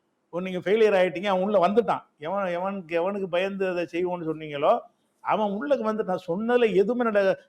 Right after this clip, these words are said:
ஆயிரம் ரூபா நோ-, நோட்டை ஒழிச்சா, கருப்பு பணம் ஒழிஞ்சிரும், நீ ஒழிஞ்சிருச்சா? அது மாதிரி தான் அது.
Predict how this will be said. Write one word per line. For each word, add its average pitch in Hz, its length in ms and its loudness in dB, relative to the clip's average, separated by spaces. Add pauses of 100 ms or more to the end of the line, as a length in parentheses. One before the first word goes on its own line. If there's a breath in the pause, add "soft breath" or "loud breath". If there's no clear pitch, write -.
ஆயிரம் 202 460 4
ரூபா 202 220 6
நோ-, 185 240 -2
நோட்டை 185 240 0
ஒழிச்சா, 185 380 0
கருப்பு 185 360 0
பணம் 175 320 0
ஒழிஞ்சிரும், 170 240 -4
நீ 170 100 -8
ஒழிஞ்சிருச்சா? 165 400 -2
அது 165 200 2
மாதிரி 170 200 -2
தான் 170 80 -2
அது. 131 160 -8